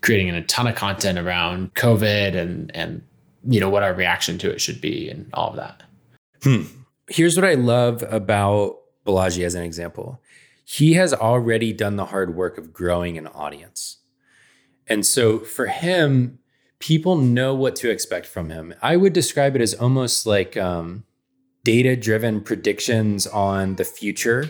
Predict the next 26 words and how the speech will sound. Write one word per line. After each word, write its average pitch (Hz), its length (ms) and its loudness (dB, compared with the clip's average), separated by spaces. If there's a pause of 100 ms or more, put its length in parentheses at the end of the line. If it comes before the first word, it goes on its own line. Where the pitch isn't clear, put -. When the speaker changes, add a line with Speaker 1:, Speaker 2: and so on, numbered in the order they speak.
(100)
Speaker 1:
Right. 95 260 0 (400)
Speaker 2:
In 147 100 2
a 147 60 4
way. 151 320 4 (560)
The 131 120 2
thing 185 260 2
that's 156 180 0
missing 139 520 2
for 104 100 -4
him, 92 260 -2
I, 131 220 0
I 160 40 4
don't 151 140 4
know 117 120 4
if 92 80 -2
he 98 80 -6
does 85 180 -2
email 82 160 -6
marketing, 76 380 -12
but 113 180 -2
if 165 160 2
he's 147 240 0
not 117 260 0
doing 110 260 0
it 95 220 -4
today, 90 640 -2